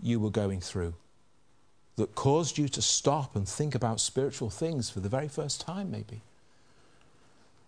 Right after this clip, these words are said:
A medical diagnosis. A particular sermon preached.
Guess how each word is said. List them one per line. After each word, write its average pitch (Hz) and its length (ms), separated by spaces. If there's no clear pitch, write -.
A - 80
medical 147 420
diagnosis. 101 880
A 131 60
particular 190 540
sermon 180 520
preached. - 540